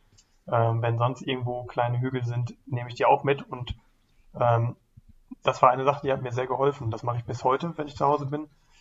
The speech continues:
Jetzt hier in Kenia habe ich die Berge halt wieder, aber Großteil des Jahres trainiere ich natürlich dann eben auch zu Hause und da, äh, kann es dann eben sehr hilfreich sein, ähm, sowohl diese, die Streckenelemente reinzubauen, als auch eben viel zu wechseln. Also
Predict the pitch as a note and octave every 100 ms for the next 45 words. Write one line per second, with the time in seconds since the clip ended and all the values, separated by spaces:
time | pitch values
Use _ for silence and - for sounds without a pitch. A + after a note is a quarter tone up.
0 | _ _ B2+ A#2+ B2+ B2 A#2 C3 C3 B2
1 | A#2 C3+ C#3+ D3 C#3 D3+ C#3 C3+ C#3+ C#3
2 | B2+ A#2 A2+ - - _ _ - C3 -
3 | A#2+ A#2 A#2 A#2+ - A#2+ A#2+ A#2+ B2 A#2
4 | A#2 A#2+ A#2 - A2+ A#2+ B2+ B2+ A2+ A2+
5 | A2+ - _ _ _ _ F3+ A2+ A2+ -
6 | A#2+ A#2 A#2+ A#2 A2+ A2+ B2+ - A#2+ A#2
7 | A#2 A2+ A2+ - - _ _ _ _ _
8 | A#2+ A2+ A2 A#2 A#2+ A2+ A#2 A#2+ A#2 A2+
9 | A2+ - - A2+ C3+ D#3 D#3 D#3 C#3+ C#3+
10 | D3 D3+ C#3 C#3 C#3 C3+ C#3 D3 - B2+
11 | C3 C3 - C3 B2+ - C3 C3 B2 -
12 | - G#2+ G#2+ A2 A2